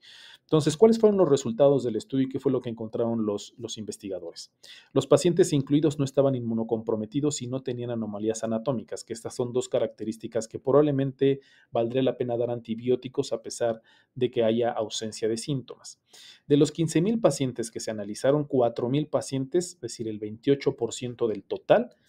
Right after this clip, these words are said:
eran asintomáticos. Durante el periodo de tiempo, es decir, del dos mil diecisiete al dos mil veinte, el porcentaje de pacientes con bacteriuria asintomática que recibieron antibióticos,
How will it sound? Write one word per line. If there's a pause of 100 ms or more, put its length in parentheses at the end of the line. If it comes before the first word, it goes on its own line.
(220)
eran
asintomáticos. (480)
Durante
el
periodo
de
tiempo,
es
decir,
del
dos
mil
diecisiete
al
dos
mil
veinte,
el
porcentaje
de
pacientes
con
bacteriuria
asintomática
que
recibieron
antibióticos,